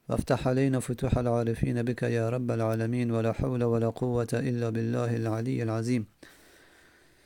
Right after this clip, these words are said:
کتاب شذ العرف فن صرف، اثر استاد احمد حملاوی رحمه الله، وفات هزار سیصد و پنجاه و یک هجری. رسیدیم به جلسهٔ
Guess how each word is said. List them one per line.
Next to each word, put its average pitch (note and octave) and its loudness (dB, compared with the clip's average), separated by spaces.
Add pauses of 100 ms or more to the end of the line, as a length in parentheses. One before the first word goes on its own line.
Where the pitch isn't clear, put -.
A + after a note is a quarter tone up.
(800)
کتاب D3 4
شذ C#3+ 2
العرف C3 2
فن C3 2
صرف، B2+ 0
اثر B2 2
استاد A#2 2
احمد A#2+ 0
حملاوی A2 0
رحمه A2+ -2
الله، A2 0
وفات A#2+ -4
هزار A#2 0
سیصد A#2 -2
و A#2 0
پنجاه G#2+ -2
و G#2+ -2
یک A#2+ -2
هجری. A2 -2
رسیدیم A#2 0
به A2+ 0
جلسهٔ A#2 0